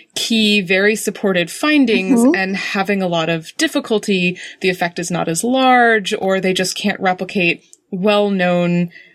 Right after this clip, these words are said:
Speaker 1: um, psychological effects at all. Um, how well supported do you think the studies you used for this book on persuasion and manipulation are?
Speaker 2: Well, um, that's a, it's, I mean, it's an impossible question to answer, to be perfectly honest,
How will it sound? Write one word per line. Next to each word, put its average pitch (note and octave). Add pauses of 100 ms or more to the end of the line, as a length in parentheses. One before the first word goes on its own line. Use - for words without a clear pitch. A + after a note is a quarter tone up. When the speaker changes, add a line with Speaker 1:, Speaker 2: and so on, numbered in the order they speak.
(220)
Speaker 1:
um, F3
psychological F3+
effects E3
at F3+
all. F#3 (440)
Um, G#3 (500)
how C#4
well B3+
supported A3
do G3
you F#3+
think G3 (180)
the F#3+
studies F#3+
you F#3
used G3+
for F#3
this E3+
book E3
on F3
persuasion F3+
and F3
manipulation E3+
are? F3+ (1000)
Speaker 2:
Well, D#4
um, B3+
that's C#4
a, C#4
it's, C4
I C4+
mean, C4+
it's -
an C4+
impossible A3+
question F#3+
to -
answer, F3+
to F#3
be G3
perfectly G3+
honest, A#3